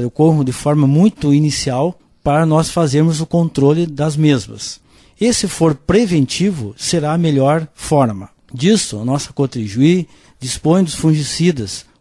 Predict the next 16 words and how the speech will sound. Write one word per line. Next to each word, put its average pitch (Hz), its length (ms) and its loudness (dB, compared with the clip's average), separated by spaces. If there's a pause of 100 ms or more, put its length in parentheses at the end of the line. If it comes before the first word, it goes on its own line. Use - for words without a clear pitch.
o 127 360 -2 (120)
Priori 147 460 0
Extra 170 400 -2
e 143 140 -2
Tilt, 180 480 -2 (180)
para 147 220 0
fazermos 151 580 0
esse - 100 -6
manejo. 131 540 -2 (420)
Em 240 160 4
conjunto 170 680 2
a - 20 -2
esse - 160 -6
manejo, 120 540 -2
nosso 131 240 -2
produtor 139 600 2